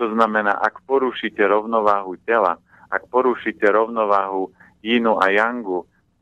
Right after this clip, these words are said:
ak porušíte rovnováhu piatich elementov, tak proste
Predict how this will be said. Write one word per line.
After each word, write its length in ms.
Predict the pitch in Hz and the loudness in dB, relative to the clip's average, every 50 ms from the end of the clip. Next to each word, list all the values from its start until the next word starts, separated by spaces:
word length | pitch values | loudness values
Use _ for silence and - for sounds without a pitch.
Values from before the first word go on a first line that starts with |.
| _ _ | _ _
ak 240 | - 98 - - - | -4 -4 -4 -4 0
porušíte 560 | 131 131 127 127 - - - 113 - 117 113 | 0 0 0 0 -2 -4 -8 -8 0 0 2
rovnováhu 640 | 110 117 117 117 120 120 113 110 107 104 104 107 101 | 2 2 0 0 0 0 2 2 2 0 0 -6 -8
piatich 400 | - 113 110 104 - - 107 95 | -2 -2 -2 -2 -2 -6 -6 0
elementov, 880 | 110 117 123 139 127 110 98 95 95 92 - 101 104 110 113 120 - _ _ _ _ _ _ - | 0 2 2 2 0 -2 -4 -6 -6 -6 -2 2 2 2 2 2 -2 _ _ _ _ _ _ -4
tak 160 | 120 120 120 | -4 -4 -4
proste 560 | - 123 127 113 - _ - - 117 113 110 | -2 -4 -4 -4 -4 _ -4 0 2 2 2